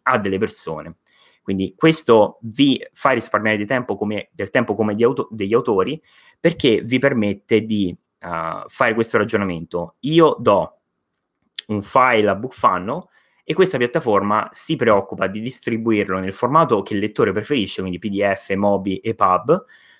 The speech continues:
senza che io debba fare niente. Quindi tutto quello che devo fare è ovviamente pagare per il servizio,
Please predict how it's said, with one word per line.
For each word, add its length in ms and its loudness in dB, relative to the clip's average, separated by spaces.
senza 320 2
che 80 2
io 100 6
debba 240 2
fare 160 0
niente. 480 -10
Quindi 220 -4
tutto 220 0
quello 140 6
che 60 2
devo 140 2
fare 320 4
è 80 4
ovviamente 320 -4
pagare 320 2
per 120 -4
il 60 -4
servizio, 680 -6